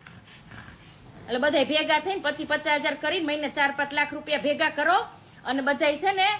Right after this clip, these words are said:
એની સેવા કર અને ગુજરાતને બતાવો કે તમે કેટલા આમ ખાનદાની છો, આમ કેટલા આમ મજબૂત છો બધાય. કેન્સરની ફાઇલ હાથમાં લઈને થોડો દવાખાને જાઓ.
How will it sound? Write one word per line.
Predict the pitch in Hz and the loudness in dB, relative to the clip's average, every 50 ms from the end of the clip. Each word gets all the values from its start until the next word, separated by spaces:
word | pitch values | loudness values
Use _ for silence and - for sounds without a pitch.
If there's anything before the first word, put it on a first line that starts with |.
| 415 - - | -6 -8 -4
એની | 269 277 277 | -2 -2 -2
સેવા | 247 - 311 320 320 320 311 | 0 2 4 6 6 6 6
કર | 320 349 330 330 277 - - - - - - - - - - - - - - | 6 4 2 2 0 -8 -12 -18 -20 -20 -20 -20 -20 -20 -20 -20 -16 -8 -4
અને | 226 254 277 | -2 -2 -2
ગુજરાતને | 247 269 320 - 349 320 330 330 320 320 | -2 -4 -2 0 2 2 2 2 0 2
બતાવો | 320 359 359 359 392 381 381 381 370 | 2 2 4 4 4 4 4 4 0
કે | 370 | -2
તમે | 370 330 330 330 311 | -2 -2 0 -2 -2
કેટલા | 311 311 311 311 330 294 262 233 - - _ _ - | -4 -4 -4 -2 -2 -2 -2 -4 -8 -16 _ _ -10
આમ | 208 240 262 226 | -8 -8 -8 -8
ખાનદાની | - - - 269 294 302 311 320 320 320 320 320 311 302 294 | -10 -12 -8 -4 -2 0 0 0 2 2 2 2 0 -2 -4
છો, | 302 294 | -4 -4
આમ | 277 269 | -2 -2
કેટલા | 254 294 302 302 302 294 277 | -2 -4 -2 -2 0 -2 -2
આમ | 247 226 196 180 180 - - - - - - - - - - - - - - _ _ - - | -2 -4 -8 -14 -18 -20 -20 -20 -20 -20 -20 -20 -20 -20 -20 -20 -20 -20 -20 _ _ -12 -6
મજબૂત | 226 262 285 240 285 294 320 320 - - | -6 -4 -4 -4 -6 -8 -8 -8 -8 -8
છો | 277 | -6
બધાય. | 240 240 240 233 202 147 - - - - - - - - - - - - - - - - - - - - - - - - - - - | -6 -6 -6 -6 -8 -10 -12 -18 -20 -20 -20 -20 -20 -20 -20 -20 -20 -20 -20 -20 -20 -20 -20 -20 -20 -20 -20 -20 -20 -20 -20 -8 -2
કેન્સરની | - 269 285 294 294 311 294 294 294 | 0 0 0 0 -2 -2 -2 -2 -2
ફાઇલ | 277 302 311 302 294 294 | 0 2 2 2 4 2
હાથમાં | 294 339 320 285 311 320 330 | 0 0 0 0 0 2 2
લઈને | 349 339 269 | 2 0 0
થોડો | 311 302 330 381 349 | 2 2 4 4 4
દવાખાને | 370 392 339 370 359 359 370 392 339 320 294 | 2 4 4 4 4 2 0 -2 -4 -2 -2
જાઓ. | 269 - - 392 453 | 0 2 2 0 0